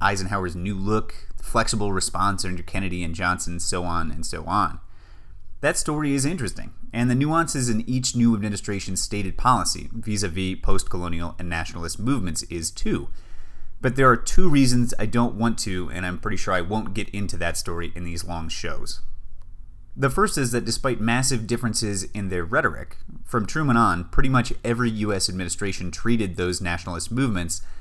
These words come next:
the same way. It's why what Reagan was doing with the Contras looked a lot like what Ike did with Guatemala. And second, I want the country shows to focus on particular cases, because pulling back from Guatemala City or Tehran, or hopefully in the future, Saigon or Seoul,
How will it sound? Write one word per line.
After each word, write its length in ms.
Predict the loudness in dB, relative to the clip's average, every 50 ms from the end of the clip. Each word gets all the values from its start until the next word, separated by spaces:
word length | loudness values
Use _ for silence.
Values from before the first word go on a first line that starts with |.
| -6 -6 -4
the 100 | -2 -2
same 320 | -2 -2 -2 -2 -2 -2
way. 340 | 0 2 2 2 2 -2 -8 -14 -12 -12 -12 -10 -10 -10 -10 -10 -8 -4 -2
It's 220 | 0 0 0 2
why 300 | 4 6 6 6 6 4
what 280 | 2 2 0 0 0 2
Reagan 300 | 2 2 4 4 4 4
was 160 | 2 2 0
doing 300 | 0 -2 -2 -2 -2 -4
with 100 | -6 -6
the 60 | -6
Contras 560 | -4 0 2 2 2 2 0 -2 -4 -4 -4
looked 180 | -4 -6 -4 -4
a 60 | -2
lot 260 | 2 2 2 2 0
like 200 | -2 -4 -4 -2
what 180 | -4 -4 -4 -4 -4
Ike 240 | -4 -4 -4 -4
did 220 | -6 -8 -8 -10 -10
with 140 | -10 -10 -8
Guatemala. 580 | -6 -6 -6 -4 -4 -4 -4 -4 -4 -6 -8 -10 -12 -12 -12 -12 -12 -14 -14 -14 -14 -14 -14 -14 -14 -14 -10 -6 -4
And 140 | -2 -2 0
second, 320 | 0 0 0 0 -2 -2 0
I 100 | 0 0
want 180 | 0 0 0 -2
the 60 | -2
country 320 | -2 -2 -2 -2 -2 -2
shows 280 | -2 0 0 0 0 0
to 100 | 0 -2
focus 460 | 0 2 2 4 6 8 8 8 10 8
on 160 | 8 6 6
particular 480 | 6 6 6 6 6 6 4 4 4
cases, 560 | 6 6 6 6 8 6 6 4 4 4 4 4 4 2 0 0 -2 -2 0 0 0
because 220 | 0 2 2 2 2
pulling 360 | 8 10 12 12 12 10 8
back 260 | 6 6 4 4 2
from 180 | 0 -2 -2 0
Guatemala 420 | 2 2 4 4 4 2 2 2
City 340 | 2 2 4 4 4 4 2
or 140 | 2 0 -2
Tehran, 680 | -2 -2 -2 0 2 4 4 4 4 2 2 0 -2 -2
or 240 | -2 0 0 2 4
hopefully 400 | 6 8 8 8 8 4 2 0
in 80 | 0
the 80 | 0 0
future, 400 | 2 2 2 2 2 -2 -4 -2
Saigon 680 | 0 2 6 6 6 6 6 2 2 2 2 0 0 0
or 80 | -2 -2
Seoul, 520 | -2 -2 0 0 2 2 2 2 0 0